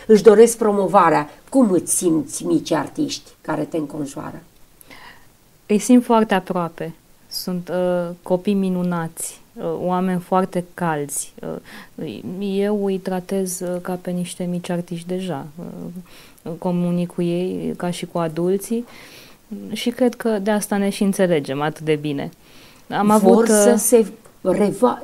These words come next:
Speaker 1: nu știu, să-și găsească un loc într-o expoziție?
Speaker 2: Cu siguranță. Am avut diverse proiecte în care i-am implicat pe copii,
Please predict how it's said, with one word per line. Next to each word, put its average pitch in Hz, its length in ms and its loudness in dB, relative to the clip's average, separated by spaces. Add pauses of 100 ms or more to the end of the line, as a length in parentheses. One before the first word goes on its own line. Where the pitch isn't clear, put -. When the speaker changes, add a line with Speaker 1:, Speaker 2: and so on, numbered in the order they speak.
(140)
Speaker 1:
nu 226 160 2
știu, 202 200 -4
să-și 180 300 -2
găsească 240 460 -4
un 202 120 0
loc 185 260 2
într-o 156 280 2
expoziție? 147 840 -2 (120)
Speaker 2:
Cu - 120 -6
siguranță. 185 760 -4
Am 175 180 -4
avut 190 240 -4
diverse 175 460 -2
proiecte 160 640 -6
în 151 60 -10
care 147 320 -8
i-am 156 180 -6
implicat 156 520 -8
pe 156 80 -10
copii, 170 460 -10